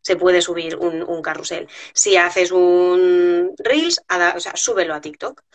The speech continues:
O si haces un TikTok, quítale la marca de agua y súbelo a Reels. Adáptalo en la medida de lo posible. O a veces, por ejemplo, yo misma he hecho, para mí, para lo que es Social Maggie, el hacer un TikTok. Veo que allí ha gustado mucho y tiene muchísimos comentarios.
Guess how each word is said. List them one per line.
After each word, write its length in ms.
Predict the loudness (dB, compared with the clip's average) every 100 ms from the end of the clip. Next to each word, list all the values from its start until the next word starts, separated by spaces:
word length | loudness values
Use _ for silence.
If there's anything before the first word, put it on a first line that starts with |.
| -8
O 100 | -4
si 100 | 0
haces 200 | 0 2
un 100 | 0
TikTok, 360 | 0 0 0 0
quítale 240 | -2 -2 0
la 100 | 0
marca 280 | -2 0 0
de 60 |
agua 240 | 2 2 0
y 40 |
súbelo 280 | 0 0 -2
a 60 |
Reels. 260 | -4 -10 -14 -20 -20 _ _ -2
Adáptalo 560 | 2 2 2 2 4
en 60 | 4
la 80 | 4
medida 180 | 4
de 60 | 4
lo 100 | 2
posible. 460 | -2 -4 -4 -4 -2
O 120 | 0
a 140 | 0 0
veces, 240 | -2 -2
por 100 | -4
ejemplo, 300 | -2 -2 -2
yo 160 | -2 0
misma 340 | 0 0 0
he 80 | 0
hecho, 400 | -2 0 0 0
para 240 | -4 -4
mí, 300 | -4 -8 -8 -10
para 180 | -8 -8
lo 80 |
que 80 | -2
es 60 | -2
Social 320 | -2 -2 0
Maggie, 400 | 2 2 0 -4 -8 -20 -4
el 160 | 0
hacer 260 | 2 2 0
un 120 | 0
TikTok. 440 | -2 -2 0 0 -2
Veo 340 | -2 4 4 4
que 100 | 2
allí 260 | 2 2
ha 100 | 4 4
gustado 420 | 2 2 0 2
mucho 260 | 0 0
y 60 | 0
tiene 320 | 2 4 2
muchísimos 460 | 0 -2 -4 -2 -4
comentarios. 640 | -2 -2 -2 -2 -2 -4